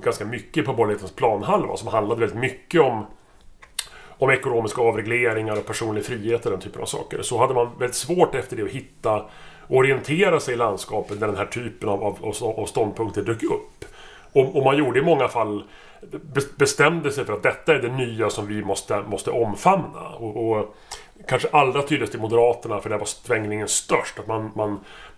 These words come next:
oerhört aktivt sökte att, att bli en del av de här identitetspolitiska, ja, vänsterliberala, om man så vill, eh, uttrycken. Och det fanns,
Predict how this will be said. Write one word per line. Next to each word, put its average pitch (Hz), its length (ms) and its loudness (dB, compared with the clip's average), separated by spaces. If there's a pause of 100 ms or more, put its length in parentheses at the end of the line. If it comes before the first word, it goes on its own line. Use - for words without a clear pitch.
(300)
oerhört 147 540 6
aktivt - 540 -8
sökte 120 760 2 (200)
att, 123 240 -8
att 113 120 -4
bli 120 140 -6
en 110 160 0
del 139 420 4
av 107 80 0
de 107 100 -4
här 98 180 -2
identitetspolitiska, 98 1200 -6 (580)
ja, 170 240 2 (120)
vänsterliberala, 120 760 2
om 107 60 0
man 101 100 -2
så 104 140 -6
vill, 98 340 -8
eh, 104 80 -8
uttrycken. 104 800 -6
Och 113 120 -6
det 113 60 -2
fanns, - 480 -2